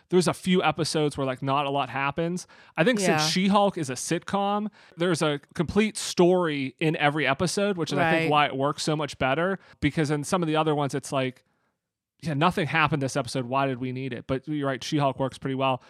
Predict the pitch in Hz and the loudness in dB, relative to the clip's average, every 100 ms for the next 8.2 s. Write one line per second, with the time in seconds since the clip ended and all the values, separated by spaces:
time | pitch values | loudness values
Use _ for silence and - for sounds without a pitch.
0 | - - 170 165 143 339 311 175 143 151 | -12 0 2 4 4 4 4 4 4 2
1 | 151 170 175 165 139 156 165 147 147 143 | 4 4 4 2 2 0 -2 -4 -2 0
2 | 147 143 - 151 135 131 - 143 123 117 | 2 0 0 -2 -2 -4 -4 -4 -4 -4
3 | 139 135 131 123 123 139 127 117 - 135 | -2 -2 -4 -8 -6 -2 -2 -4 0 0
4 | 127 120 - 147 139 - - - _ _ | 0 -2 0 2 2 -2 -20 -20 _ _
5 | _ _ _ _ - 151 135 147 190 180 | _ _ _ _ 0 0 4 4 4 2
6 | 190 180 - - 156 151 151 160 147 135 | 0 -2 -6 -6 0 2 2 0 -2 -2
7 | 120 208 190 180 185 165 - 170 170 170 | -2 -2 2 2 2 -2 2 2 4 2
8 | 156 | -2